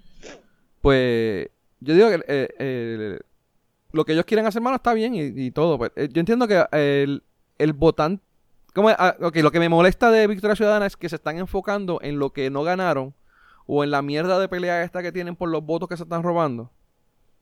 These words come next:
Que hay mil maneras de, de trabajarlo diferente a lo que ellos están haciendo. Eh, pero pues ellos se enfocaron en, en, en crear la pelea y la pe-, y la perreta y la, y la lloradera. Pues, qué carajo. Eh,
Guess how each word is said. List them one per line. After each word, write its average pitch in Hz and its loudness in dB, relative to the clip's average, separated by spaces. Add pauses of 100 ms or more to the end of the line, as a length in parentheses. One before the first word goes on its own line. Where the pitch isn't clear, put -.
Que 139 2
hay 143 4
mil 165 0
maneras 160 0 (120)
de, - -18 (360)
de 143 0
trabajarlo 131 0
diferente 147 -2
a - -2
lo 147 -2
que 135 -4
ellos 139 -2
están 160 -6
haciendo. 147 -8 (1120)
Eh, 110 -6
pero 127 -2
pues - -8
ellos 190 -6
se 202 -2
enfocaron 196 -2
en, 170 -6
en, 160 -6
en 151 -8
crear 143 2
la 170 4
pelea 180 0
y 180 0
la 165 2
pe-, 156 -2
y 147 -4
la 147 0
perreta 160 0
y 147 -2
la, 135 0
y 135 -4
la 131 -2
lloradera. 131 -2
Pues, - -10 (720)
qué - -14
carajo. 117 -6 (1040)
Eh, 104 -8